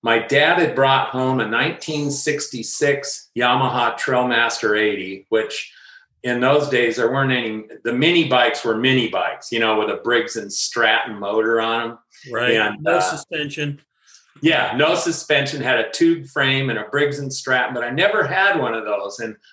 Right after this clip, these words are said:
Speaker 1: I'd look at my friends that did with just envy. And my dad brought home a Yamaha Trailmaster eighty, brand new, and it was a full-size motorcycle. And so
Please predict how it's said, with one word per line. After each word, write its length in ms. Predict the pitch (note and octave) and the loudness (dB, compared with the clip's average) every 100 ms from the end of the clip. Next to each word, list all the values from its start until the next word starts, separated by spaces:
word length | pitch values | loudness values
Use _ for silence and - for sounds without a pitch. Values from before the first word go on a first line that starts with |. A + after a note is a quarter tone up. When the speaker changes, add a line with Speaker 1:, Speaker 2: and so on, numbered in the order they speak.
| _ | _
Speaker 1:
I'd 160 | B2 B2+ | -2 2
look 200 | F3+ F3 | 2 2
at 140 | C#3+ | 0
my 180 | C3 A#2 | -2 -6
friends 440 | - D#3 D3+ C#3 | -4 0 0 0
that 180 | C#3 - | -4 -6
did 260 | C#3 C#3+ B2 | -4 -2 -2
with 120 | A#2 | -8
just 340 | C#3+ C3+ - - | -10 -10 -12 -10
envy. 600 | B2 C3+ C3 A2 - - _ - - - - | -4 -2 0 -2 -6 -12 _ -20 -20 -18 -6
And 100 | B2 | 0
my 200 | B2+ B2 | 2 2
dad 340 | - C#3 D#3+ D3+ | 2 2 2 4
brought 320 | C#3 B2+ - | 2 2 -2
home 300 | B2 B2 B2 | -4 -2 -2
a 40 | |
Yamaha 600 | A2 A#2 C3 C3 C3+ - | -2 -2 -2 -2 -2 -2
Trailmaster 680 | - C3+ C#3 C3+ C3+ A#2+ A2+ | -2 -2 0 0 0 0 2
eighty, 280 | C3+ B2 G2+ | 2 -2 -4
brand 400 | A#2 B2+ D3 C#3 | 0 2 2 2
new, 340 | B2+ B2+ B2+ - | 0 -2 -6 -8
and 180 | A2 A#2 | -6 -6
it 140 | C3+ | -4
was 140 | C#3+ A#2 | -4 -4
a 80 | - - | -8 -6
full-size 920 | C3+ C#3+ D3+ C#3 G#2 B2 C3+ C3 B2+ G2+ | 2 2 2 -2 0 2 4 2 -2 -4
motorcycle. 1000 | A#2+ C#3+ A2+ - F#2 E2 E2 - - _ - - _ _ - | -2 2 0 -2 -6 -8 -10 -16 -20 _ -20 -20 _ _ -4
And 360 | B2 A#2+ A#2 | 0 0 0
so 680 | - C3+ B2 A#2 A#2 A2+ | -4 2 4 6 4 2